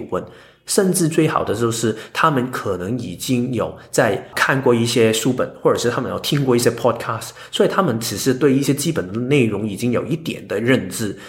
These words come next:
但是他们想更了解一个整体性，其实人类图是什么一回事的，其实我怎样可以把这一些我在书本下面看到的东西用在我的生活里面的，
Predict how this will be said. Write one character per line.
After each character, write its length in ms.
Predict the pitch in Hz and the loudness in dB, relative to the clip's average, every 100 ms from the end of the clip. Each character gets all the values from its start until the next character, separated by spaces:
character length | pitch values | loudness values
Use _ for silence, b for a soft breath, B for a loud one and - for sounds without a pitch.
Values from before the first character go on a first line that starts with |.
| B | B
但 120 | 190 | 2
是 120 | 180 180 | 2 0
他 160 | 180 | 0
们 120 | 117 | 0
想 200 | 113 101 101 - | 0 -2 -4 -2
更 220 | - 113 | 0 0
了 200 | 107 - | -2 -2
解 140 | 151 - | -2 -2
一 100 | 131 | 0
个 120 | 123 | 0
整 280 | - 95 104 | 0 -4 -4
体 200 | - - | -8 -8
性， 340 | - - 113 - B | -4 0 -2 -4 B
其 160 | - 117 | -6 0
实 120 | 135 | 2
人 160 | 120 98 | 2 2
类 120 | 120 | 2
图 160 | 120 113 | 0 -2
是 100 | 110 | -2
什 160 | 95 | -2
么 100 | 92 | -4
一 120 | 95 | -4
回 200 | 98 92 | -4 -4
事 240 | 92 - 95 | -4 -4 -4
的， 220 | 85 - B B | -6 -8 B B
其 160 | - | -2
实 140 | 123 175 | 2 2
我 160 | 98 | 2
怎 220 | - 98 92 | 0 -2 0
样 160 | 123 | 0
可 100 | 131 | 2
以 100 | 131 | 2
把 160 | - 87 | 2 0
这 140 | - | 2
一 120 | 117 131 | 2 2
些 260 | 131 127 127 B | 2 0 -2 B
我 180 | 104 92 | -2 0
在 180 | 127 117 | 0 0
书 180 | 170 | 0
本 140 | 156 - | -2 -2
下 160 | 117 | -2
面 160 | 113 110 | 0 0
看 200 | - 120 | 0 2
到 120 | 113 | 2
的 80 | 104 | 0
东 180 | 110 110 | -2 -4
西 240 | - 107 | -4 0
用 220 | 170 156 120 | 2 2 2
在 140 | 127 | 0
我 160 | 123 85 | 0 -2
的 140 | 95 | -2
生 180 | - 123 | -2 -2
活 160 | 107 101 | -2 -6
里 160 | 90 | -6
面 260 | 90 95 90 | -6 -6 -4
的， 160 | - | -4